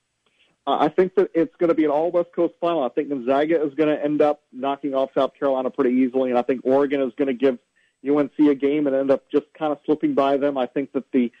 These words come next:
the perimeter shooting is gonna spread the floor and just make things a little bit too difficult for the Tar Heels.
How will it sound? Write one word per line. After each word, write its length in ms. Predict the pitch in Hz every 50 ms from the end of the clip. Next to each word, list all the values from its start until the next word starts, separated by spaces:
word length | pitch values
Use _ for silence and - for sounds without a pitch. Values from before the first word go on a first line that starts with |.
| _ _ _ _ _ _ -
the 100 | 135 131
perimeter 480 | - - - 151 165 170 175 165 170 156
shooting 320 | - - 165 160 160 156
is 80 | 147 -
gonna 180 | - 147 135 127
spread 280 | - - - 156 156 143
the 80 | 147
floor 340 | 147 - 143 147 147 143 139
and 100 | 135 123
just 140 | 120 120 -
make 160 | 135 135 127
things 200 | - 139 131 110
a 20 | 131
little 120 | 143 131
bit 180 | 123 123 - _
too 140 | - 156 143
difficult 420 | 147 139 - - - 147 117 -
for 80 | - 117
the 80 | 117
Tar 240 | - - 123 120 117
Heels. 260 | 117 110 107 107 110